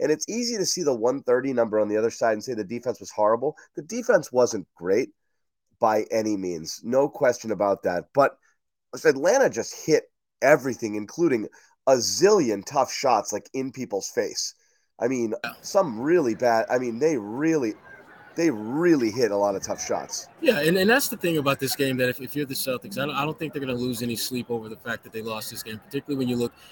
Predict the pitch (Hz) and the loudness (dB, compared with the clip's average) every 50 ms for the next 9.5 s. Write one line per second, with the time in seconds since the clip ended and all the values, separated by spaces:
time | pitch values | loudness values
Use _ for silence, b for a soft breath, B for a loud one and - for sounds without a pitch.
0 | B B 123 117 123 123 120 117 110 113 123 131 135 135 135 135 123 120 107 113 | B B -6 -4 -2 -2 -2 -2 -2 -2 0 0 2 2 2 0 0 -4 -4 -4
1 | 120 123 127 123 - 120 - - 123 127 - - 120 - - 120 113 110 110 110 | -2 -2 -2 -2 -4 -8 -8 -4 -4 -4 -4 -6 -10 -6 -6 -4 -4 -4 -4 -6
2 | 107 - - 110 110 - - 95 85 87 87 - b b b b b b - 120 | -8 -8 -10 -10 -10 -10 -10 -12 -16 -20 -20 -20 b b b b b b -2 -2
3 | 113 110 117 107 123 135 139 151 147 143 151 143 160 165 139 127 131 135 120 113 | 0 0 0 0 0 0 0 0 0 0 -2 0 0 -2 -2 0 -2 -2 -4 -4
4 | 117 117 - 151 151 151 - - - 175 160 139 - 147 147 151 151 147 139 139 | -6 -8 -8 -8 -6 -6 -4 -2 -2 -2 -2 -2 -2 -2 -2 -2 -2 -2 -2 -2
5 | 139 139 131 123 120 127 135 139 131 127 127 156 180 185 170 165 147 123 123 123 | -2 -2 -4 -4 -4 -4 -4 -4 -2 0 4 6 8 8 8 6 6 6 6 4
6 | 123 117 147 - - - 170 147 139 139 143 156 165 175 165 151 135 113 107 110 | 6 4 2 0 2 2 0 0 0 -2 0 2 2 4 4 2 0 -2 -4 -8
7 | - - - 135 135 135 127 117 110 104 104 110 110 107 98 - - - 107 92 | -8 -8 -8 -8 -6 -2 -2 -2 -2 -2 -2 -2 -2 -2 -4 -8 -6 -6 -4 -6
8 | 85 87 - - - 101 101 - 131 - - - - - 110 107 113 113 120 113 | -6 -4 -6 -4 -4 -4 -4 -2 0 0 0 2 0 0 -2 -4 -4 -2 0 0
9 | 107 107 92 95 95 104 101 90 80 | 0 0 -2 -2 0 0 0 0 -2